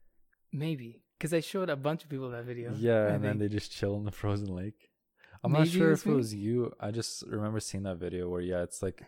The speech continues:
Speaker 2: middle of winter.
Speaker 1: Uh-huh.
Speaker 2: These guys are in a forest. It's all snowy.
Speaker 1: Okay, no, maybe not me, 'cause I, I don't think I've watched that video before.
Speaker 2: And then they all just go and sit inside the, oh, it was, like, a Mister Be-, Beast video or something. <laughs> I,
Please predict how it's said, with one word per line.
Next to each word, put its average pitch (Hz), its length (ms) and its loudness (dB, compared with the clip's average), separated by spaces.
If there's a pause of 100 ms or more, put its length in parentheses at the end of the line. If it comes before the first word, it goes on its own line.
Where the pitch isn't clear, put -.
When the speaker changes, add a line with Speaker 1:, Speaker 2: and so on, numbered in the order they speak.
Speaker 2:
middle 104 420 -2
of 95 80 -4
winter. 87 540 -10 (220)
Speaker 1:
Uh-huh. 123 340 -8
Speaker 2:
These 92 100 -10
guys 95 220 -4
are 95 60 -4
in 92 80 -6
a 90 40 -8
forest. 87 540 -8
It's 87 140 -12
all 87 140 -6
snowy. 87 540 -12 (800)
Speaker 1:
Okay, 147 160 -2
no, 131 120 -2
maybe 139 240 -4
not 135 160 -4
me, 131 140 -6
'cause 139 160 -4
I, 139 320 -2
I 147 40 -2
don't 151 100 -2
think 156 140 0
I've 135 120 -4
watched 131 220 -2
that 123 100 -4
video 123 280 -10
before. 127 180 -8
Speaker 2:
And 101 120 -4
then 98 320 -2
they 101 140 2
all 98 200 4
just 95 240 -8
go 92 240 -2
and 90 340 -8
sit - 260 -6
inside 87 420 -8
the, 87 240 -12 (560)
oh, 123 260 4
it 120 80 4
was, 120 140 0
like, 131 200 0
a 127 40 -8
Mister 117 340 -4
Be-, 95 240 -6 (160)
Beast 101 320 -8
video 92 320 -2
or 92 80 -4
something. 95 480 -4
<laughs> - 20 -10
I, 120 200 -2